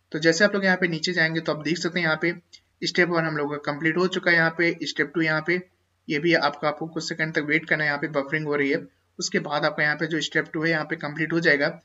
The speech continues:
इसके बाद आप देख सकते हैं यहाँ पे स्टेप थ्री है आपका यहाँ पे in progress में चला गया है, ये आपका गेट रिव्यू में चला गया है। तो आपका यहाँ पे Google AdSense की तरफ से आपका यहाँ पे जो YouTube चैनल है उसको रिव्यू किया जाएगा। उसके बाद जब आपका YouTube चैनल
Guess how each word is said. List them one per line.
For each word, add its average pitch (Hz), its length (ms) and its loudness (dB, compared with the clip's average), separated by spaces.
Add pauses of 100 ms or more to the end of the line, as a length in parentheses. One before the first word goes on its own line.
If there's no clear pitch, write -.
(340)
इसके 180 240 -2
बाद 147 400 0
आप 170 160 2
देख 208 140 0
सकते 202 220 -2
हैं 190 60 4
यहाँ 185 100 4
पे 185 220 0
स्टेप 160 340 0
थ्री 190 200 0
है 175 80 4
आपका 165 240 0
यहाँ 151 160 2
पे 175 120 2
in 180 100 2
progress 151 460 2
में 165 60 -4
चला 151 220 2
गया 147 180 2
है, 180 200 0 (400)
ये 165 260 0
आपका 143 240 0
गेट 156 260 0
रिव्यू 156 640 -4
में 151 140 -4
चला 147 220 2
गया 131 200 2
है। - 60 -8 (360)
तो - 80 -6
आपका 190 320 2
यहाँ 196 120 2
पे 196 100 -2
Google 165 400 2
AdSense 165 260 -4
की 165 80 0
तरफ 151 200 0
से - 160 -6
आपका 139 320 0
यहाँ 151 120 0
पे 151 120 -4
जो 147 280 -6
YouTube 156 220 -10
चैनल 160 280 -2
है 156 60 0
उसको 147 180 -4
रिव्यू 147 240 0
किया 147 180 2
जाएगा। 147 300 0 (420)
उसके 175 220 -2
बाद 156 240 4
जब 165 140 4
आपका 156 240 0
YouTube 165 320 -2
चैनल 156 320 -2